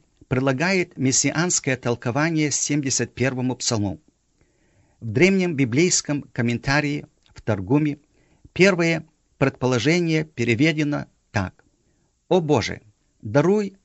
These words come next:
твой суд царю Мессии», тогда как первая часть семнадцатого стиха передается в Талмуде так: «Да будет имя его Мессии Енон, долго существующим, как солнце.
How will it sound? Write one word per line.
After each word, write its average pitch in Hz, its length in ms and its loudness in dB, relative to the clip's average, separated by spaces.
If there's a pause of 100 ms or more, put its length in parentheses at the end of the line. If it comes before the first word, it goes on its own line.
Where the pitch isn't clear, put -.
(100)
твой 123 220 0
суд 180 340 -2
царю 123 280 -2
Мессии», 117 540 -2 (1600)
тогда 139 520 2 (360)
как - 240 -2
первая 156 360 2
часть 160 500 -2 (180)
семнадцатого 123 720 -2
стиха 147 420 -4
передается 120 880 -2
в - 140 -20
Талмуде 127 420 -2
так: - 340 -6 (720)
«Да 123 120 4
будет 170 460 2
имя 170 240 4
его 107 260 2
Мессии 139 680 0
Енон, 117 500 0 (460)
долго 165 540 2
существующим, 131 960 -2
как 113 200 -8
солнце. - 480 -4